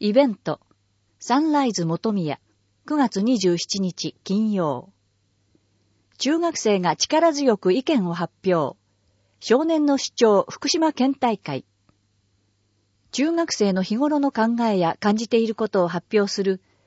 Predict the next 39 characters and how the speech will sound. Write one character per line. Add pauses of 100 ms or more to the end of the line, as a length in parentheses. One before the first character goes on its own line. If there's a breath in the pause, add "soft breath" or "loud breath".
(120)
第
四
十
一 (140)
回 (160)
少
年
の
主
張、
福
島
県
大
会
が (400 soft breath)
本
宮
市
の
サ
ン
ラ
イ
ズ
本
宮
で
開
催
さ
れ
ま
し
た。 (1040)
今
年
度
は